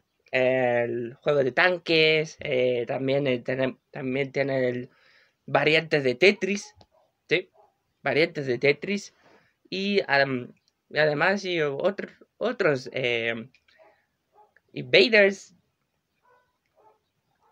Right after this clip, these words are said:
y algunas cosas, pero hubo diferentes vers-,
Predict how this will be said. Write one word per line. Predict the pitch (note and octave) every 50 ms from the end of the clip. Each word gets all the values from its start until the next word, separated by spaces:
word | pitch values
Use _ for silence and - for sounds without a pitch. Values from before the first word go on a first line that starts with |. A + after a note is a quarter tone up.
| _ _ _
y | - D3
algunas | D3+ D#3+ D#3+ F#3 F#3+ F3+ F#3+
cosas, | - E3+ D#3+ D#3+ C#3+
pero | - F#3 G3 G#3 G#3+ G#3+ G3+ G3
hubo | A3 B3 B3+ C#4 D4+ D4+
diferentes | B3+ A#3 F3 - A3 G3+ - G3+ F3+ F3+ F3 - G3 F#3
vers-, | D#3 C#3+ C3+ C3 - - - -